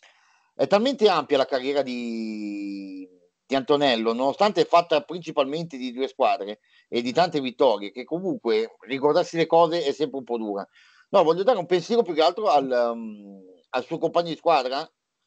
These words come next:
a quello che l'ha portato anche lì, eh, anche visto che è anche abbastanza più vecchio, forse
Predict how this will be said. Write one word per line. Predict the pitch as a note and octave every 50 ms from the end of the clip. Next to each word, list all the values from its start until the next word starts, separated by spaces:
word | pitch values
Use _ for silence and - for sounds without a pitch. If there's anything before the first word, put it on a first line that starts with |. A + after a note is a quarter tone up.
| _ _
a | - - -
quello | - E3 F3 E3+ -
che | C#3 D3 B2+ A#2 _ _ _ _ _ _ _
l'ha | C#3 D3 C#3+ C#3+ -
portato | D3 D3+ C3+ - F#3 E3+ D#3+ D#3+
anche | D3+ C3 - C#3 D3 C#3
lì, | C3+ D3+ D3 C3+ A#2 -
eh, | A#2 A#2+ A#2+ A#2+ A#2+ A#2
anche | A#2 B2 C3 - A#2+ A2+ E2+ _ _ _ _ _ _ _ _ _ _ _ _ _ _ -
visto | G#2+ A2+ G2 C3+
che | F#2+ A#2
è | A2
anche | A2 A2+ - A#2
abbastanza | A2 G#2 G2 F#2 G#2+ G#2 - C3 B2+ - B2+
più | - A#2
vecchio, | A2+ B2 B2+ A#2 A2+ - G#2
forse | A#2+ D3 D3 - C#3 B2+ A2+